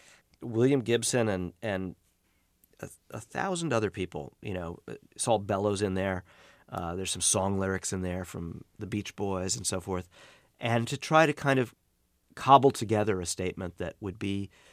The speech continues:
something more than I could possibly have said in my own words, uh, in a number of different senses. And so I, I did this. It was, it was,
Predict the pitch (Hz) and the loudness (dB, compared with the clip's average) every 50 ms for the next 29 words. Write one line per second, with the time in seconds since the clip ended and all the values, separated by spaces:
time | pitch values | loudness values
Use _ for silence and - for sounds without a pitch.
0 | _ _ _ _ _ - - - 151 165 - 156 143 131 123 - _ _ _ _ | _ _ _ _ _ -2 4 4 4 4 6 0 0 0 0 -6 _ _ _ _
1 | _ _ _ _ _ _ _ _ _ _ _ _ - 127 120 117 123 131 143 135 | _ _ _ _ _ _ _ _ _ _ _ _ -2 2 4 6 6 6 4 2
2 | 110 98 92 90 90 - 95 - - - 120 113 - 98 92 95 90 82 - - | 2 0 -2 -4 -6 -8 -12 -12 -10 -8 -8 -8 -6 -6 -4 -4 -4 -2 -4 -2
3 | - 98 87 87 - - - 101 95 95 87 90 90 87 87 87 87 87 87 71 | -2 -2 -2 -4 -8 -10 -10 -8 -8 -6 -6 -6 -6 -6 -6 -8 -8 -8 -10 -10
4 | 58 52 67 - - - - _ _ _ _ _ _ _ _ _ _ - - 95 | -10 -12 -14 -14 -14 -16 -18 _ _ _ _ _ _ _ _ _ _ -10 -6 -6
5 | 87 76 73 - - - - 123 123 127 120 113 107 104 98 90 92 92 87 - | -4 -4 -6 -8 -10 -6 -2 2 2 4 4 4 4 2 0 -2 -2 -6 -8 -8
6 | - 85 - - 95 95 107 - - 67 - - 92 92 90 - - 107 107 107 | -8 -8 -6 -6 -6 -4 -4 -4 -6 -6 -8 -8 -8 -6 -6 -4 -4 -4 -4 -4
7 | 107 107 - _ - - 110 107 117 135 147 - - - 101 82 92 104 - 113 | -6 -8 -10 _ -10 -10 -8 -6 -4 -6 -6 -4 -6 -6 -6 -6 -4 -4 -4 -4
8 | - - 113 101 104 - - - | -4 -6 -4 -4 -2 -2 -4 -6